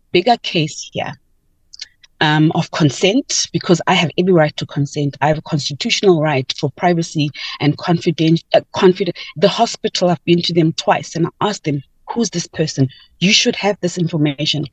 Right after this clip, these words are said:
No one has this person. There's a case that's been open at Douglasdale for fraud. And this case is just becoming bigger and bigger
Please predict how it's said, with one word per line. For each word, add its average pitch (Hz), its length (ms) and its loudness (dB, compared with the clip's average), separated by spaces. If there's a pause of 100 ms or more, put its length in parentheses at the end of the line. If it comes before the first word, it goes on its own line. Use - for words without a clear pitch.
(220)
No 180 200 8
one 214 220 4
has 180 180 0
this 165 140 -4
person. 151 400 -2
There's 151 160 0
a 147 60 -4
case - 320 0
that's 151 180 -8
been 156 200 -2
open 165 380 -2 (320)
at - 140 -4
Douglasdale 151 840 -2 (280)
for - 160 -4
fraud. - 520 2 (680)
And 170 340 6 (120)
this 175 260 0
case 185 320 2
is 175 100 -2
just 175 200 -2
becoming 170 460 2
bigger 151 180 0
and 147 160 -2
bigger 143 240 -2